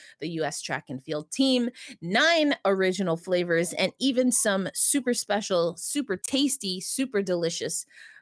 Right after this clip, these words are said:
specialty flavors, like my current favorite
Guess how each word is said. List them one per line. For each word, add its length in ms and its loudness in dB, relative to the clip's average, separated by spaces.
specialty 580 -2
flavors, 480 2
like 240 0
my 260 0
current 440 2
favorite 440 -4